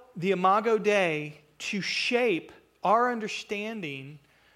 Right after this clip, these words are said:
of the people who are outside the walls of this church. Now, this past week, my wife and I went to Glacier National Park.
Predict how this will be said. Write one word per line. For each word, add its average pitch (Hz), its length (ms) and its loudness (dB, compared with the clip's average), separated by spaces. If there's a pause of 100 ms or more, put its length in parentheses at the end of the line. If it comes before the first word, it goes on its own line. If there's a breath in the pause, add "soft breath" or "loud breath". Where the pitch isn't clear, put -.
(400 soft breath)
of 185 180 2
the 175 80 0
people 202 380 -2
who 190 120 2
are 180 160 2
outside 175 560 2
the 160 60 -6
walls 151 380 -2
of 135 100 -10
this 131 180 -8
church. - 540 -16 (2250 soft breath)
Now, 175 180 6
this 208 200 4
past 220 340 4
week, 214 180 2
my 180 120 6
wife 208 320 4
and 196 80 2
I 180 140 4
went 185 260 0
to 170 100 -8
Glacier 165 540 -2
National 170 500 -6
Park. 147 480 -2